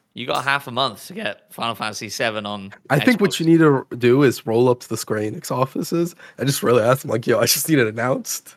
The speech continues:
Speaker 1: He went to a Square Enix party the other day for Crisis Core, and he didn't, didn't hold him to the wall against it.
Speaker 2: Yeah, that's crazy.
Speaker 1: He's,
Speaker 2: I
Speaker 1: he's
Speaker 2: thought Fix
Speaker 1: the
Speaker 2: would have done anything for a pizza, but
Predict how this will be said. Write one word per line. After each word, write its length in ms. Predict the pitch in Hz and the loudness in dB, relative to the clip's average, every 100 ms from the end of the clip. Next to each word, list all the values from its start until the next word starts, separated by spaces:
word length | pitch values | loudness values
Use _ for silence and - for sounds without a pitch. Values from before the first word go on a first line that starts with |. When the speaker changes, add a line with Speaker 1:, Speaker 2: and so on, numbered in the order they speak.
| - | -12
Speaker 1:
He 100 | 240 | -4
went 200 | 240 214 | -4 -2
to 100 | 214 | -2
a 60 | 208 | -2
Square 320 | - 214 202 | 0 0 0
Enix 280 | 196 185 - | 0 -4 -4
party 320 | 208 190 185 | -2 -2 0
the 80 | 185 | -2
other 100 | 185 | -2
day 220 | 185 214 | -2 -2
for 280 | 196 165 151 - - | -2 -6 -8 -12 -8
Crisis 420 | - 196 - 202 | -2 0 0 -4
Core, 280 | - 151 127 | 0 2 2
and 60 | 117 | 0
he 60 | |
didn't, 320 | 117 113 104 - - _ _ - | -2 -4 -8 -18 -20 _ _ -4
didn't 320 | 123 113 104 _ | -4 -4 -16 _
hold 260 | - 131 120 | -6 -4 -4
him 80 | 117 | -4
to 100 | 131 | -2
the 100 | 123 | 0
wall 280 | 120 113 113 | 0 -2 0
against 400 | 113 107 104 - | -2 -2 -6 -8
it. 240 | 95 - _ _ _ _ | -10 -12 _ _ _ _
Speaker 2:
Yeah, 200 | 113 107 107 | -4 -4 -2
that's 160 | 110 | -4
crazy. 460 | - 101 104 107 110 - _ _ _ _ _ _ | -4 -4 -4 -6 -8 -12 _ _ _ _ _ _
Speaker 1:
He's, 220 | - 101 - | -18 -16 -4
Speaker 2:
I 40 | 123 | 0
Speaker 1:
he's 80 | 120 | 4
Speaker 2:
thought 160 | 143 | 4
Fix 180 | - - | 2 4
Speaker 1:
the 60 | 147 | 4
Speaker 2:
would 20 | |
have 100 | 123 123 | 6 6
done 20 | 110 | 4
anything 480 | 113 120 113 107 113 | 4 4 4 0 -6
for 140 | - | -8
a 20 | 113 | -8
pizza, 300 | - - - | -10 -12 -12
but 220 | 92 | -12